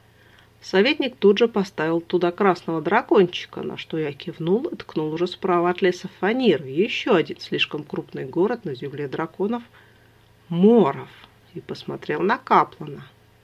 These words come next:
Тот поставил туда своего зелёного дракончика. «И сюда»,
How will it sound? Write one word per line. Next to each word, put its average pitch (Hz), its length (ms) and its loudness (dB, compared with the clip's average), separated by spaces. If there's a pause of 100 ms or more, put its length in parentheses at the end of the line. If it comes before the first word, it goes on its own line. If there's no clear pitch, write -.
(560)
Тот 269 220 -2
поставил 285 520 0
туда 269 240 0
своего 202 400 6
зелёного 156 580 2
дракончика. - 800 -10 (880)
«И 175 160 6
сюда», 165 560 -4